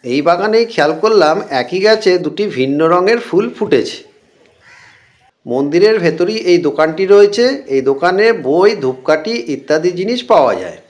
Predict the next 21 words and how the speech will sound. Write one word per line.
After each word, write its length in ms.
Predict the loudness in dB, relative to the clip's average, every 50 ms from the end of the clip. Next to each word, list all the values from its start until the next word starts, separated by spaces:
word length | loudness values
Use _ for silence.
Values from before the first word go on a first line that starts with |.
| _ _ _ _ _ _ _ _ _ _ _ _ _ _ _ _ _ _ _ _ _ _ _ _ _ _ _ _ _ _ _
মুখ্য 340 | -6 -6 -6 -4 -2 0 2
দুয়ার 300 | 4 4 4 4 2 2
দিয়ে 140 | 0 0 2
প্রবেশ 320 | 2 0 0 0 0 -2
করার 300 | -2 -2 2 4 4 4
পরেই 540 | 4 4 2 4 6 4 4 2 0 -4 -6
আপনারা 400 | -8 -10 -8 -6 -6 -4 -4 -2
দেখতে 320 | -2 -2 -4 -4 -4 -6 -2
পাবেন 400 | -2 0 0 2 2 0 0 -2 -8 -12 -8 -2
এই 160 | 0 0 0
গোমাতার 640 | 0 0 -2 -2 0 0 -2 0 2 2 2 2 2
ঘরটি। 540 | 2 2 2 2 0 -6 -14 -18 -18 -18 -20 _ _ _ _ _ _ -16
এখানে 440 | -14 -4 -2 -2 0 0 0 0
গোমাতারা 600 | 0 0 -2 -2 0 0 -2 0 0 2 2 2
থাকেন। 400 | 0 0 -2 -4 -4 -4 -10 -12 -12 -18 _ _ _ -20 -20 -20 _ _ _ _ _ _ _ _ _ _ _ _ _ _ _ _ -20 -20 _ -20 _ _ _ _ _ _ _ _ _ _ _ _ _ _ -8 -4
আজকের 340 | -4 -4 -2 0 0 2
ভিডিও 360 | 2 2 0 2 4 4 4 4
আমি 300 | 4 4 4 4 4 4
এখানেই 520 | 2 0 -2 -4 -2 0 0 0 0 0
শেষ 220 | 2 2 0 2
করছি। 540 | 4 2 2 2 2 0 -2 -2 -2 -2 -4